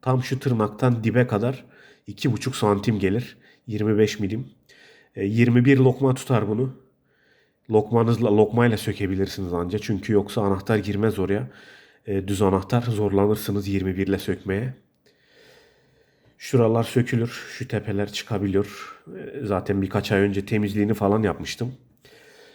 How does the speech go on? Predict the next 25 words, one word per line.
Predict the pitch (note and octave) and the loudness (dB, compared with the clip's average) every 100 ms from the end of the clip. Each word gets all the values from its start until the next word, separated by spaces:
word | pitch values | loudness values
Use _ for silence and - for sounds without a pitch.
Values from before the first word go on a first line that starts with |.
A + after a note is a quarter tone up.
| _ _ _ | _ _ _
Yani | - E2+ F2+ | -6 -2 0
işe | A2 - A#2+ | 0 2 4
yaramadı | A2 A2 G2 F2 | 4 4 2 0
açıkçası. | F2+ - - F2+ B2 | -2 -6 -8 -6 -4
Eski | A2+ - - A#2 | -4 -4 0 0
eskidir | - C3 A#2 | 0 0 0
çünkü | A2+ A#2 G2+ G#2 | 0 -2 -2 -2
şu | C3+ C3 | 2 4
nikel. | A#2 - A#2+ C3 - _ _ _ _ _ _ _ _ _ - | 4 2 2 0 -10 _ _ _ _ _ _ _ _ _ -10
Bakın | G#2 - | -6 -4
şu | - - C3 C#3 - _ | -4 4 4 4 -4 _
nikel | A2+ - B2+ | -8 -2 2
olduğu | A2+ A2+ A2+ B2 | 4 4 4 2
için, | - A2 - - _ _ _ _ _ _ _ - | 2 -4 -6 -18 _ _ _ _ _ _ _ -8
e, | G#2 G2 | -2 0
çalışa | A#2+ A2+ G#2+ A#2+ | 4 4 4 0
çalışa | - F#2 - B2+ | 0 -2 -2 -2
iletkenliği, | C3 A2+ G#2 - A#2 G#2 G#2 A#2+ C3 - - - - | 0 2 0 2 0 2 2 0 -4 -12 -20 -18 -6
e, | G#2+ | -2
zamanla | G2+ A#2 G2 F2+ A2+ | 2 2 2 2 2
ölür. | G#2+ A2+ G#2+ - - _ _ A2+ | 2 2 2 -2 -16 _ _ 0
Değerini | A2+ G#2+ A2 C#3 | 4 6 4 2
kaybeder | C3+ A#2 F#2+ F2+ E2+ F2+ | 4 4 4 0 -2 -2
daha | F2 F2 | -4 -4
doğrusu. | F2+ - - C3 | -6 -6 -4 -4